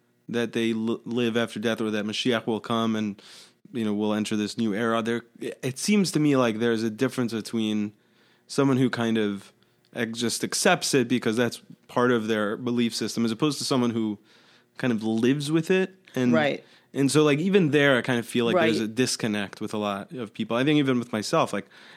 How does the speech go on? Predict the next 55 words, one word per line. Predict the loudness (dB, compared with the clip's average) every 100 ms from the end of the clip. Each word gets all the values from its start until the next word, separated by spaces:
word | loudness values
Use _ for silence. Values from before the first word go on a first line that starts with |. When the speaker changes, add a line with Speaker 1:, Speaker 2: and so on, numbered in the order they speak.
| -16
Speaker 1:
I | 0 2
kn-, | 4
I | 2
believe | 4 6 6 4 -2
deeply | -2 -4 -2 -2
in | 0 0
the |
idea | -2 -2 -2
of | -2
Mashiach, | 0 0 0
but | -2
at | -2
the | -4
same | -2 -2 -2
time, | -4 -2 -4 -6 -12 _ _ -20 -20 _
it's | -10 -10
taken | -2 2 4
me | 2 2
a |
long | 0 0 0 -2
time | -4 -6
to | -4
really | -4 -4 -4
try | -6 -6 -6
and | -6
process | -6 -4 -4 -6 -10
what | -10
that | -8 -6
means | -2 -2 -4
to | -8
me | -8 -8 -12 _ -20 -20 -14
and | -6
all | -4
these | -4 -6
things, | -8 -10 -6
'cause | -6 -6 -4
Speaker 2:
Yeah. | -2 2 2 0 -2 -8 _ _
Speaker 1:
it's | -6
not | 0
so | 2
easy | 4 4 2
to | 2
just | -2 -2
be | 0
like, | 0 -2 -2 -2
"Yeah, | 0
I'm | 0 -2
gonna | -2 -4
imagine | -4 -2 -2 -2 -2
that | -2
the | -4
whole | -4 -2
world | 0 0 0
will | -4
transform." | -6 -6 -6 -2 0 2 0 -4